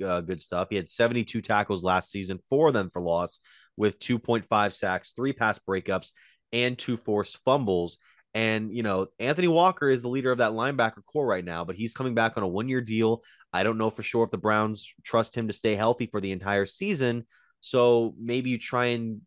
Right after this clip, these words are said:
uh, get some quantity into that particular position. But I, I don't know. I, I, I, if, if the Browns go with a linebacker, I think they can maybe even wait till round four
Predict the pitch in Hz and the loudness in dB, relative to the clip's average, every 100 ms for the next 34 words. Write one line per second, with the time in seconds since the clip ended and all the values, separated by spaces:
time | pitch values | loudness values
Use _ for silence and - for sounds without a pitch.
0 | _ 71 69 55 82 120 110 - _ _ | _ -12 -10 -10 -10 -12 -16 -20 _ _
1 | _ _ - 156 147 131 - 151 147 131 | _ _ -2 0 0 -6 -2 0 2 0
2 | 123 127 131 127 110 - 104 117 113 95 | -4 -4 -2 2 2 0 -6 -4 -4 -4
3 | 98 107 - - 80 80 80 90 85 - | -2 0 0 -2 -6 -4 0 0 -2 -10
4 | - _ - - - - 127 120 120 90 | -20 _ -16 -14 -10 -2 0 4 4 4
5 | 92 - 110 - 110 - 120 - - 123 | 2 0 -4 -2 -4 0 -2 -2 -4 -2
6 | - 123 135 151 127 127 131 139 117 107 | -2 2 4 4 2 2 4 2 -2 -2
7 | 120 127 123 143 139 110 104 117 117 110 | 0 0 2 -2 -2 -4 -6 -6 -6 -4
8 | 110 107 101 98 101 - 101 92 92 90 | -4 -2 -4 -2 -4 -2 -4 -2 -2 -2
9 | - - 117 92 80 76 | -6 0 2 2 0 -6